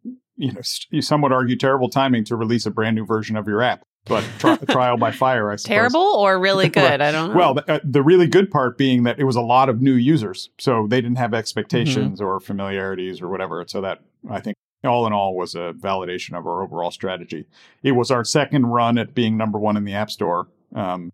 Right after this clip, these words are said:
Speaker 1: Pipeline Crisis was the first, and then this was the second. The difference was it was sustained. And obviously
Speaker 2: Yeah.
Speaker 1: also many times that we're number one, the world is suffering. So it's a strange thing. You don't
Speaker 2: Yeah.
Speaker 1: go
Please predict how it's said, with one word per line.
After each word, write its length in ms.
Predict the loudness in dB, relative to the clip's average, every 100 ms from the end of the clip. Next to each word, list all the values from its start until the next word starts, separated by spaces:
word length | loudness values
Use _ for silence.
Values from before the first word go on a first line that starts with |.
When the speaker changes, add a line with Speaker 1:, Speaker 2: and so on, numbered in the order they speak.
| _ _ -6
Speaker 1:
Pipeline 340 | -6 -4 -8
Crisis 400 | -6 -6 -6 -10
was 120 | -10
the 80 | -12
first, 340 | -8 -8 -8 -10
and 140 | -12
then 120 | -12
this 180 | -12 -12
was 120 | -12
the 80 | -12
second. 380 | -8 -8 -8 -10
The 100 | -4
difference 400 | -2 -2 -2 -4
was 160 | -4 -6
it 100 | -8
was 140 | -10 -10
sustained. 580 | -10 -10 -10 -10 -14 -20 _ _ _ _ -6
And 400 | -4 -4 -10 -14 -2
obviously 420 | 0 2 0 0
Speaker 2:
Yeah. 60 | 0
Speaker 1:
also 400 | 0 -2 -4 -6 -14 -14
many 420 | -10 0 0 2
times 320 | 2 0 2
that 120 | 0
we're 140 | 0 2
number 260 | 2 2
one, 400 | 0 0 0 0 -4 _
the 160 | -4 -2
world 360 | 0 2 2 0
is 220 | -6 -10
suffering. 520 | -2 -2 0 0 0
So 200 | 2 0
it's 120 | 0
a 60 | -4
strange 440 | -4 -2 -2 -2
thing. 220 | -2 0 2
You 80 | 2
don't 120 | 2
Speaker 2:
Yeah. 300 | 2 2
Speaker 1:
go 80 | 0